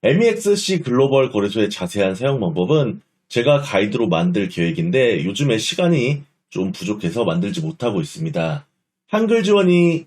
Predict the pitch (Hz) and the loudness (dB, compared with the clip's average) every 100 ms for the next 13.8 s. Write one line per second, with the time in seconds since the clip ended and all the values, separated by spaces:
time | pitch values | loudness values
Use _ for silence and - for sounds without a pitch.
0 | - 107 113 143 127 120 95 87 92 87 | -4 -2 2 2 0 -2 -2 -2 -4 -4
1 | 87 87 156 151 95 - _ - 196 190 | -2 0 0 0 -2 -8 _ -4 -2 2
2 | 131 135 104 87 _ _ 120 139 139 101 | 2 2 0 -4 _ _ -2 0 2 2
3 | 160 - _ _ 90 104 101 95 117 135 | 0 -4 _ _ -4 -4 -2 2 2 0
4 | - - - 104 87 80 127 151 _ _ | -6 -12 -8 -2 0 0 0 -2 _ _
5 | - 85 87 85 - 87 - 82 82 92 | -4 0 0 -2 -6 -10 -6 -4 -2 -2
6 | 123 - 165 165 143 - - 139 170 196 | -4 -2 2 2 2 -4 -4 0 4 4
7 | 202 220 202 190 170 170 160 104 127 131 | 4 2 2 2 2 2 2 2 0 0
8 | 127 104 180 180 170 139 120 87 104 165 | -2 -2 -2 0 0 0 0 0 2 2
9 | 160 143 95 101 98 101 80 104 104 85 | 0 -2 -2 0 2 2 0 -2 -2 -2
10 | 87 - 85 113 143 107 85 82 131 143 | -4 -4 -2 0 -2 -4 -2 -2 -2 -6
11 | - 82 92 87 85 80 80 127 127 127 | -6 -4 -2 -2 -4 -6 -2 0 0 -4
12 | _ _ _ _ _ 131 143 120 92 107 | _ _ _ _ _ -4 -2 0 -2 -2
13 | 120 117 104 127 107 80 76 71 | -2 -2 -2 -2 -4 -4 -6 -8